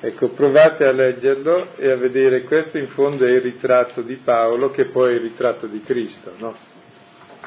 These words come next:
Ecco, nelle relazioni con gli altri, ecco, come sono io nelle relazioni con gli altri e rivedermi con tutti i vari aspetti. Ecco, mi fa da specchio questo, no?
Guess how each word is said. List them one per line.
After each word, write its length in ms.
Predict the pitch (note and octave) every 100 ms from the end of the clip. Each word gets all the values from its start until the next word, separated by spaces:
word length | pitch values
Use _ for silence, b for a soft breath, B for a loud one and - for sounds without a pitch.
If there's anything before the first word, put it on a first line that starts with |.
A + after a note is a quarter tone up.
| - - - - - - - - - - - _ - - - - - -
Ecco, 220 | - B2
nelle 260 | B2+ B2+ B2
relazioni 580 | B2+ C3 C3 C3+ C3+
con 180 | C3 C3
gli 180 | A#2+ A#2+
altri, 440 | G2+ G2 F#2 A2
ecco, 220 | G#2 - -
come 320 | E3+ E3 D#3
sono 260 | - E3+ D3
io 160 | E3
nelle 260 | F3+ D3+ C3+
relazioni 560 | C3 B2 B2 C3+ C#3 C3+
con 120 | D#3+
gli 120 | C#3
altri 300 | A#2+ C3 D3
e 40 | C3
rivedermi 800 | C3 C3 A#2+ A2+ G#2+ G#2+ B2 A#2 - - - - - - - - - - - - - - - - - - - - - - - - - - - -
con 200 | B2 A#2+
tutti 260 | C#3 -
i 60 | C3+
vari 280 | B2 A#2 A#2
aspetti. 600 | A2 - F#2+ - - - - _ _ - - - - - - - - - - - - -
Ecco, 220 | - -
mi 100 | A#2+
fa 160 | A#2+ B2+
da 140 | A#2+
specchio 540 | A#2+ - C3 - - G#2
questo, 380 | - A2+ - -
no? 160 | C3